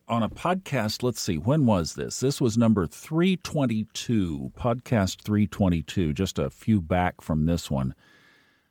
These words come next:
I found, uh, actually, a listener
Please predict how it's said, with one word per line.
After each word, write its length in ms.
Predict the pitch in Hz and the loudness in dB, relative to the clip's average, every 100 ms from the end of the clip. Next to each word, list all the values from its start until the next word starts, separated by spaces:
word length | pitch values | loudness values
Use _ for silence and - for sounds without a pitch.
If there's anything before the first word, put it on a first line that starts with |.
| _ - | _ -2
I 340 | 135 196 151 - | 2 4 2 -2
found, 560 | - - 120 120 110 - | -4 4 6 8 6 4
uh, 220 | 98 85 - | 0 0 2
actually, 500 | 117 180 - 113 95 | 2 2 4 2 2
a 280 | - 90 85 73 - | 0 0 0 -2 -8
listener 480 | - 156 - 62 50 | 4 4 4 -4 -6